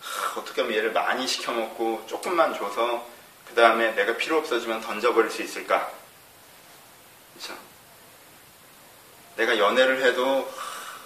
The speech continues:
내가 손만 잡긴 했어. 하지만, 하, 이게 이 사람이 내 인생을 한번 확 건져줄 그런 조건이 되나? 하, 조건이 되나? 조건이 되면 이제 잘 붙잡아야겠다. 어떻게든 뿌려가지고.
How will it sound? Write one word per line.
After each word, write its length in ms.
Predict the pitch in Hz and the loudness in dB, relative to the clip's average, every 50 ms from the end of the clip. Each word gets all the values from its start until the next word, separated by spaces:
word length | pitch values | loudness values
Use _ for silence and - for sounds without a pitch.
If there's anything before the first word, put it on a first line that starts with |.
| - - - - - - - | -20 -20 -20 -20 -20 -12 -2
내가 200 | - 110 120 120 - | 2 2 2 2 2
손만 320 | - 220 233 240 226 196 | 0 2 6 8 8 8
잡긴 280 | - 113 - - 131 131 | 6 2 0 -2 -4 -4
했어. 340 | 139 - - 123 - - - - - - - - - - | -4 -4 -2 -4 -4 -4 -6 -12 -18 -20 -20 -20 -20 -18
하지만, 240 | 135 131 - - | -10 -6 -4 -4
하, 80 | - - - - - - - - - | -4 -4 -6 -6 -8 -8 -8 -10 -12
이게 420 | 120 117 123 139 135 - - - - - - - - - - - - | -10 -6 -2 0 0 0 0 -4 -12 -16 -20 -20 -20 -20 -20 -20 -14
이 100 | 117 117 | -10 -4
사람이 420 | 117 147 147 151 147 143 131 113 - - - - - - | 2 4 4 4 4 2 0 -2 -4 -8 -14 -14 -6 0
내 80 | 117 113 | 0 2
인생을 340 | 131 143 139 147 139 131 | 2 2 2 4 4 4
한번 240 | 127 - 147 147 139 | 4 4 2 2 2
확 260 | - - - - - | 2 0 -2 -4 -4
건져줄 520 | - - 117 117 117 117 147 143 143 131 123 | -4 -2 -2 0 0 2 0 2 0 0 -2
그런 200 | - 123 123 120 | 0 0 -2 -2
조건이 440 | - 123 117 - 135 139 143 127 113 | -2 -6 -2 2 2 2 2 2 2
되나? 260 | 110 104 127 123 104 | 2 4 8 8 8
하, 80 | - - - - - - - - - - - - - - - - - - | 8 6 0 -8 -10 -10 -10 -10 -8 -8 -8 -10 -10 -12 -16 -18 -16 -14
조건이 320 | - 117 - 143 143 135 117 | -10 -4 0 2 2 2 2
되나? 440 | 113 110 127 110 - - - - - - - | 0 2 2 2 0 0 -6 -12 -16 -16 -14
조건이 300 | - 117 - 143 143 135 | -10 -4 -2 0 0 0
되면 180 | 131 123 120 | 0 0 0
이제 240 | 113 113 117 110 - - | 0 0 -2 -2 -4 -6
잘 200 | - - 117 - | -4 -2 -2 -2
붙잡아야겠다. 580 | - - - - 131 131 127 110 110 107 - 95 | -4 -2 2 4 6 6 6 4 2 2 0 0
어떻게든 280 | 95 - 113 110 - | -2 -2 -6 -8 -6
뿌려가지고. 500 | - 151 151 131 117 - - - 87 - | -2 0 2 2 2 2 0 -2 -6 -8